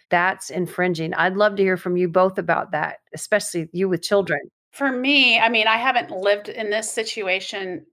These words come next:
Speaker 2: exactly, but I have known people who have very needy parents, and they often manipulate them into stopping everything they're doing to pay attention to their current drama. And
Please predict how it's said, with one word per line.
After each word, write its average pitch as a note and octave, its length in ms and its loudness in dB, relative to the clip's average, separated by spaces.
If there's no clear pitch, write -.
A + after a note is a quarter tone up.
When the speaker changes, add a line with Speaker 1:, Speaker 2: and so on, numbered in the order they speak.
Speaker 2:
exactly, F#3 1080 -2
but E3+ 380 2
I F#3+ 120 4
have F#3 160 0
known F3+ 260 2
people E3 320 -6
who E3 160 -6
have D3+ 500 -4
very D#3 260 0
needy D3+ 280 -2
parents, - 640 -6
and G#3+ 160 2
they G#3+ 120 2
often A3 680 0
manipulate F3+ 800 -2
them C#3+ 380 -4
into E3+ 1000 -2
stopping F#3+ 480 0
everything G3+ 400 0
they're F#3+ 160 -2
doing E3+ 360 2
to E3+ 80 -4
pay E3+ 180 -2
attention E3+ 520 -2
to E3+ 200 -8
their D#3+ 320 0
current D#3+ 420 0
drama. D3+ 480 0
And G3+ 200 4